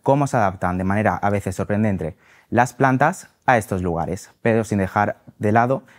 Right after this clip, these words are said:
animales, hongos, otros organismos.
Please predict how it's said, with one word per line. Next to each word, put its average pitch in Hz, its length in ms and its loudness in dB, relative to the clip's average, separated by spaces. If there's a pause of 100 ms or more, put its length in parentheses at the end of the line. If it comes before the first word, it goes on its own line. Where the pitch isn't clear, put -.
(180)
animales, 107 720 -2 (440)
hongos, 127 600 0
otros 120 300 0
organismos. 143 640 -2